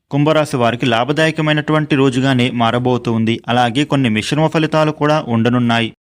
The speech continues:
కుంభరాశి వారు రేపటి రోజున హడావిడిగా ఎటువంటి నిర్ణయం అనేది తీసుకోవద్దు.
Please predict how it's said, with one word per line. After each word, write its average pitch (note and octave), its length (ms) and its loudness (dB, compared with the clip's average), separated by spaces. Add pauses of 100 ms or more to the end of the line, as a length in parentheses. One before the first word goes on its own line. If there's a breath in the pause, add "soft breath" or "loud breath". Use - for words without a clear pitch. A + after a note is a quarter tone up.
(400)
కుంభరాశి F3 480 2
వారు D#3 240 2
రేపటి D3 320 0
రోజున C#3 320 0
హడావిడిగా C#3+ 460 0 (100)
ఎటువంటి C3+ 380 -4
నిర్ణయం B2+ 320 -2 (120)
అనేది A2 320 -2
తీసుకోవద్దు. A2+ 600 -2